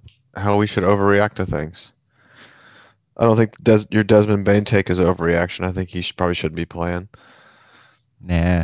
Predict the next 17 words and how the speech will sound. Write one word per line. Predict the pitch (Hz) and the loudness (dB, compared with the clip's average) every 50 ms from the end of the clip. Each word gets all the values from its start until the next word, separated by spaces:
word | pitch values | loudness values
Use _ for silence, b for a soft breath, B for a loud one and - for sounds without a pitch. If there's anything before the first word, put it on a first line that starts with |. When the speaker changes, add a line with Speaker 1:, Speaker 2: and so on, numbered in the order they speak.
| - - | -2 -4
Speaker 1:
He's, | 107 101 98 - _ _ _ - | -4 -6 -6 -8 _ _ _ -16
he's | - 90 92 98 90 | -12 -8 -6 -6 -4
good, | - 92 85 87 92 92 95 - _ _ - | -2 -2 -2 0 -2 -4 -8 -14 _ _ -6
and | 90 92 | -4 -2
then | 90 87 87 87 | -2 -4 -4 -8
Grayson | 90 - 87 92 92 - 98 92 | -4 -2 0 0 0 0 0 0
Allen's | 92 95 95 90 - | 0 0 0 -2 -4
gone. | - 85 85 87 85 87 - _ _ _ _ _ _ _ _ _ _ _ _ _ _ _ _ _ _ _ _ _ _ _ _ _ _ _ _ _ - | -4 -4 -2 -4 -6 -8 -14 _ _ _ _ _ _ _ _ _ _ _ _ _ _ _ _ _ _ _ _ _ _ _ _ _ _ _ _ _ -12
Speaker 2:
Mm-hmm. | 101 95 87 87 82 80 76 73 _ _ _ _ _ _ _ _ - | -10 -10 -8 -8 -10 -10 -12 -14 _ _ _ _ _ _ _ _ -2
Speaker 1:
But | 113 | 0
we | 98 107 104 | 0 0 0
can | 90 | -2
get | 95 90 73 | -2 -4 -4
to | 87 | -2
that | 95 98 98 92 82 | -2 0 0 0 2
later. | 101 104 104 101 101 | 2 2 4 2 2
But, | 95 98 - | 0 -2 -6